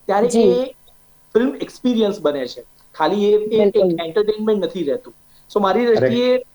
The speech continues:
Speaker 1: લોકોને આ એક ફીલ, અ, સાથે જોડવામાં વધારે, અ, સિનેમા મદદરૂપ કરી રહ્યું છે કે કશુંક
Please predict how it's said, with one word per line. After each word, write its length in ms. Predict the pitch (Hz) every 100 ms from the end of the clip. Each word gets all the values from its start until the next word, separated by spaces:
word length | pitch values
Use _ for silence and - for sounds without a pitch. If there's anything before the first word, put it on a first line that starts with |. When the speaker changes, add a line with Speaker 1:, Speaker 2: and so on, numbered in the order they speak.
| _ 180
Speaker 1:
લોકોને 800 | 190 196 254 262 269 269 - _ -
આ 160 | 208
એક 200 | 277 277 -
ફીલ, 320 | 247 262 269 - -
અ, 300 | 214 233 240
સાથે 640 | 233 196 196 - 262 269 269 _ _ 165
જોડવામાં 500 | 190 202 240 240 226
વધારે, 540 | 185 180 220 226 233 -
અ, 200 | 202 208
સિનેમા 380 | 196 175 202 196
મદદરૂપ 460 | 165 196 170 196
કરી 220 | - 165 190
રહ્યું 200 | 170 165
છે 100 | 202
કે 120 | 214
કશુંક 320 | - -